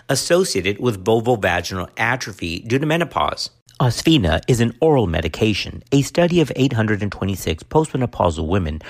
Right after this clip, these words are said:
randomized to receive thirty milligrams a day or sixty milligrams a day of osfenifene showed that the sixty milligram dose was effective for improving vulvovaginal atrophy.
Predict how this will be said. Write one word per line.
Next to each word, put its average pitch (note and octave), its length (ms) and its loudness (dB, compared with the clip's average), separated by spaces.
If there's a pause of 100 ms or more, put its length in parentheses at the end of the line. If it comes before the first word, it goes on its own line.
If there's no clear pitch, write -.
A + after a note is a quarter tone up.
(180)
randomized A2 800 0
to - 100 -8
receive A#2 400 0
thirty D#3+ 240 2
milligrams F2+ 560 0
a D#2+ 40 -6
day D#2 420 2
or A2 160 2
sixty - 420 -2
milligrams E2+ 540 -2
a D#2+ 60 -6
day D#2 340 -2 (260)
of B2+ 220 0
osfenifene B2 920 -2
showed F2 560 2 (220)
that D#3 160 0
the D#3 80 -2
sixty F3+ 400 -2
milligram A#2 560 2
dose F2 420 2
was C#3+ 200 2
effective - 680 -2 (220)
for E3+ 180 4
improving D3 800 0
vulvovaginal F#2 920 2
atrophy. - 640 -2